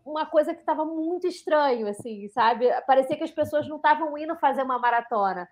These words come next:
tavam ali pra, sei lá, é, ir numa montanha-russa, ou brincar num brinquedo. Tava todo mundo com um sorriso muito estampado.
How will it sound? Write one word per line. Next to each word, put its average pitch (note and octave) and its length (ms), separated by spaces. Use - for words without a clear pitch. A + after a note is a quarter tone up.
tavam C4 300
ali C4 200
pra, D4 340
sei F4+ 200
lá, D4 500
é, B3+ 380
ir B3+ 40
numa C4 200
montanha-russa, C4+ 880
ou A3+ 100
brincar B3 640
num B3 120
brinquedo. A#3+ 800
Tava E4 200
todo G4+ 280
mundo G4 220
com G4 140
um G4 40
sorriso F#4 440
muito F#4 320
estampado. A3+ 640